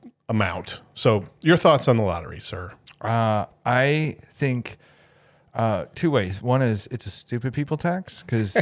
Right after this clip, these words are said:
Speaker 2: the
Speaker 1: <laughs>
Speaker 2: odds of winning are so low, but I also play it as frequently as I can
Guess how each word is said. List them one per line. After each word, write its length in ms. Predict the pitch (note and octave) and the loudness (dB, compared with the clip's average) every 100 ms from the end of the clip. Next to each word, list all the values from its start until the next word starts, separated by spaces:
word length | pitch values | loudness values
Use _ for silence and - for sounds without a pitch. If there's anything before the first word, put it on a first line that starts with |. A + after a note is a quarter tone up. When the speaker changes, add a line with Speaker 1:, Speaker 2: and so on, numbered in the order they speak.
| - | 0
Speaker 2:
the 160 | A#2+ G#2+ | 2 4
Speaker 1:
<laughs> 0 | |
Speaker 2:
odds 240 | A#2 A2+ | 4 2
of 120 | A2 | -2
winning 260 | A#2+ A#2+ A2+ | 0 0 0
are 120 | G2+ | -2
so 240 | - A2+ | -2 -2
low, 240 | G#2 G#2 C3 | 2 2 0
but 160 | B2+ A2+ | 0 2
I 100 | G#2+ | 2
also 320 | G#2 - G#2 | 2 0 -4
play 320 | - A2 A2 | -2 0 0
it 180 | A#2 - - _ B2+ | 0 -4 -20 _ -4
as 200 | A#2+ G2 | -4 -4
frequently 560 | - A#2+ A2+ A#2 A2+ | -4 -4 -2 -2 0
as 120 | G#2+ | 0
I 80 | G2+ | 0
can 400 | G2 A2+ D3 F3+ | -2 -2 -2 -4